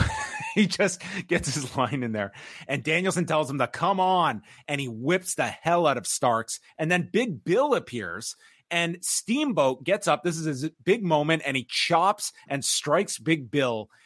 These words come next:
and then grabs Steamboat by the throat. So Danielson throws Starks onto Bill, and Danielson hits a high cross, taking out Starks and Bill. And Ricky returns to the commentary, uh,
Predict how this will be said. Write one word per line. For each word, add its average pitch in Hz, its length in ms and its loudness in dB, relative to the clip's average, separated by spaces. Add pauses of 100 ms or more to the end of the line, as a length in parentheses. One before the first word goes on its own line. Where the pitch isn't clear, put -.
(180)
and 147 160 0
then 151 160 0
grabs 156 380 0
Steamboat 233 480 0
by 135 140 4
the 120 100 -8
throat. 139 380 0
So 147 120 -2
Danielson 175 720 0
throws 196 400 2
Starks 170 400 2
onto 151 220 0
Bill, 120 520 0 (280)
and 139 120 -6
Danielson 175 480 0
hits 139 220 0
a 127 60 4
high 165 200 2
cross, 143 360 0
taking 151 340 -4
out 135 160 0
Starks 147 460 0
and 123 200 -8
Bill. 120 380 -2 (400)
And 135 320 0
Ricky 226 240 -2
returns 190 520 0
to 190 80 2
the 151 100 -2
commentary, 143 800 2 (100)
uh, 117 200 0